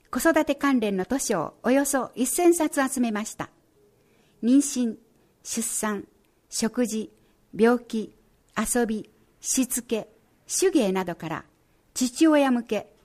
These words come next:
祖父母向けの育児書まで、幅広いジャンルの図書が揃っています。子育てで悩まれている方、子育てをより楽しみたい方、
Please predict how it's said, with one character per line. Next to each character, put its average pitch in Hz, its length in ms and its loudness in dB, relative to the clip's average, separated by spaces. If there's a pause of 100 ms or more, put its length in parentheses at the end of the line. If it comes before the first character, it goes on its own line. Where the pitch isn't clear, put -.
(180)
祖 311 180 4
父 339 140 6
母 311 100 4
向 285 140 4
け 262 160 0
の 247 160 -2
育 269 240 0
児 311 100 6
書 294 160 0
ま 226 140 -2
で、 - 160 -10 (480)
幅 285 240 -2
広 370 280 0
い 202 60 0
ジ 233 80 -2
ャ 254 80 0
ン 247 60 0
ル 214 100 -2
の 190 80 0
図 214 140 -4
書 202 100 -6
が 170 100 -8
揃 202 220 -4
っ 220 80 -10
て 180 140 -8
い 160 80 -2
ま 135 120 -8
す。 - 220 -18 (1080)
子 247 100 -2
育 254 280 2
て 226 120 -2
で 214 100 0
悩 247 280 2
ま 285 120 4
れ 240 100 0
て 190 120 -6
い 185 80 -2
る 185 80 -6
方、 190 320 -10 (720)
子 240 100 -8
育 254 280 4
て 220 160 -2
を 208 100 0
よ 302 100 4
り 349 140 0
楽 269 180 4
し 277 160 2
み 262 80 2
た 214 160 -6
い 160 60 -6
方、 - 340 -10